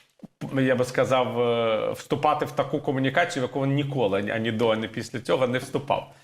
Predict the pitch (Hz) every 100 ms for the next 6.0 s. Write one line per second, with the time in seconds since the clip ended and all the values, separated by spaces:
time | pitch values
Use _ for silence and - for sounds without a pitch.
0 | _ - 117 135 135 165 180 175 165 170
1 | 180 175 175 147 139 - 113 117 - 151
2 | 131 127 131 131 151 143 143 175 214 -
3 | 170 160 165 160 131 - 127 131 135 117
4 | 113 117 - 120 123 156 - 190 - 123
5 | 123 151 156 147 143 143 135 - -